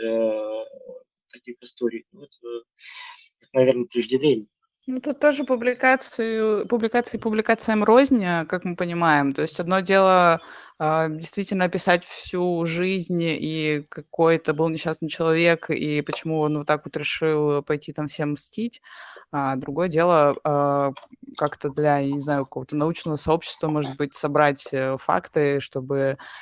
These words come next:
Speaker 2: это потом было изучено и опубликовано, а, с какими-то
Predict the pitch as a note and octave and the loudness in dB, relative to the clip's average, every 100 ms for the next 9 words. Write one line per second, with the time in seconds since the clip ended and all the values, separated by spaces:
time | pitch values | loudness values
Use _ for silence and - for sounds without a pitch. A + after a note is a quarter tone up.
0 | - C3 B2+ C#3 D#3 D3+ D3 D3 D#3+ F3+ | -14 -12 -8 -4 0 2 2 0 -4 -6
1 | F#3 D3+ D3+ C#3+ C#3 C#3+ C#3 C#3+ D#3+ E3+ | -4 0 2 2 0 -2 -4 -2 4 4
2 | F3+ D#3 D3 C#3 - - - - C#3 C3 | 4 4 4 2 -2 -20 -14 -4 -2 0
3 | - - D3+ F3 F3 D3 C#3 C#3 | -2 -4 -6 -4 -2 2 2 2